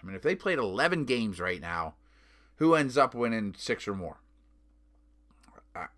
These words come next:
and according to this, I think it's the Raiders, but I don't feel strongly about it. Uh, that's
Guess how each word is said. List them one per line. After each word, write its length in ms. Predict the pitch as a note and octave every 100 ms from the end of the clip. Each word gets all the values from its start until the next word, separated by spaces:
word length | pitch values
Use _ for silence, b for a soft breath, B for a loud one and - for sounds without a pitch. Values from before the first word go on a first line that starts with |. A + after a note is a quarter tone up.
| -
and 220 | G2+ G2
according 420 | F#2 - D#3+ D3
to 80 | B2+
this, 260 | E3 F3+ C#3
I 100 | C#3+
think 220 | D3+ C#3
it's 140 | A#2
the 80 | A2+
Raiders, 480 | C3 E3+ D3 D3+ D3
but 160 | B2+
I 80 | A#2
don't 260 | G2+ A2 -
feel 140 | G#2
strongly 400 | - A#2+ C3+ G#2+
about 320 | F#2 F2+ A2+
it. 120 | B2+ -
Uh, 120 | F2
that's 240 | G#2 -